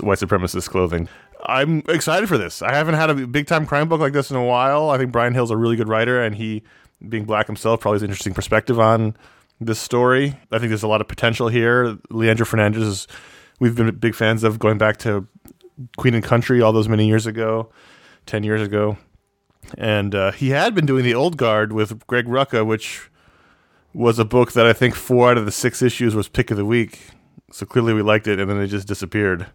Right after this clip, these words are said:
So I assume that's over. I like his work. It's unusual. It's dynamic. As you said, it has a bit of a Eduardo Risso vibe. It's very shadowy and moody, he-, but it's also a little bit exaggerated in the facial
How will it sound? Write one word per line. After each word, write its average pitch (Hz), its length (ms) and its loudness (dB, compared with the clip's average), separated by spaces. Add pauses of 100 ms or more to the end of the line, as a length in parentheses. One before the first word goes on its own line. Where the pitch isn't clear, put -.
So 95 120 -2
I 92 40 2
assume 107 260 -4
that's 104 260 -2
over. 87 340 -4 (340)
I 143 120 0
like 147 200 0
his 127 120 -2
work. 131 260 0
It's 123 100 -2
unusual. 127 720 0
It's - 180 -10
dynamic. 120 760 0
As 123 180 -4
you 120 80 -6
said, 123 160 0
it 120 60 0
has 120 120 0
a 117 80 -6
bit 113 140 -2
of 110 100 -4
a 110 120 0
Eduardo 110 280 0
Risso 113 300 0
vibe. 113 300 4
It's 104 100 -8
very 104 360 -2
shadowy 104 480 2
and 98 120 -2
moody, 107 280 -2
he-, 104 240 0
but 98 140 2
it's 101 140 -2
also 104 260 2
a 101 40 0
little 104 180 -2
bit 107 120 -8
exaggerated 104 760 0
in 101 100 -4
the 98 140 -2
facial 101 600 -4